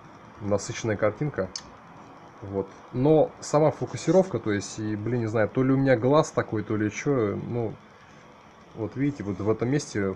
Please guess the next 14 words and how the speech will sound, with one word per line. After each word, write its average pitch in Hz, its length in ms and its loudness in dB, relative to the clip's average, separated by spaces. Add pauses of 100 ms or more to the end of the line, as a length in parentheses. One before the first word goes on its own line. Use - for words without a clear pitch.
(100)
фокуса 113 380 -4
немножко 110 380 -4
не 104 500 -4
хватает, 123 560 2 (120)
как 95 140 -10
будто 87 220 -12
бы 87 80 -8
вот 92 120 -4
здесь 92 180 -10
вот. 87 100 -14 (1900)
Вот, 95 300 -6 (280)
можете 101 360 -8
видеть, 101 240 -2
да? 110 200 -4